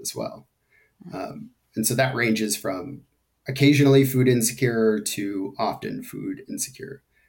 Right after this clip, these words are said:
Um, but the Feeding America did, uh, more recent estimates, um, on, you know,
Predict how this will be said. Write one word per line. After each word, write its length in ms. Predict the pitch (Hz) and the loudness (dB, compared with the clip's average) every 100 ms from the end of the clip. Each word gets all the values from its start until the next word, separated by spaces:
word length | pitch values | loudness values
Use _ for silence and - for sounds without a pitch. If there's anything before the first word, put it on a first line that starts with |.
| _ _ _ _ | _ _ _ _
Um, 360 | - - - - _ _ _ _ _ - - _ - _ _ _ _ _ - | -14 -12 -12 -18 _ _ _ _ _ -12 -12 _ -20 _ _ _ _ _ -2
but 360 | 110 107 - - | 0 0 -4 -2
the 420 | 120 117 113 110 | 0 2 2 2
Feeding 580 | - 156 160 151 131 123 | -2 -2 4 6 6 2
America 580 | 117 123 113 131 117 - | 2 2 2 0 0 -2
did, 460 | 113 107 104 101 - | -2 -2 -2 -6 -6
uh, 280 | 107 101 95 | -4 -4 -4
more 240 | 107 101 | -4 -4
recent 520 | 107 226 220 175 143 - _ _ - | 0 2 4 2 -2 -10 _ _ -4
estimates, 840 | 131 131 113 - 110 - - - - | 2 2 2 0 2 0 0 -2 -4
um, 640 | 214 104 98 95 101 101 - | -6 -4 -4 -6 -8 -10 -10
on, 460 | 107 101 101 285 285 _ _ _ _ - _ _ _ _ _ | -12 -10 -8 -10 -12 _ _ _ _ -20 _ _ _ _ _
you 120 | - 92 | -10 -10
know, 160 | - | -10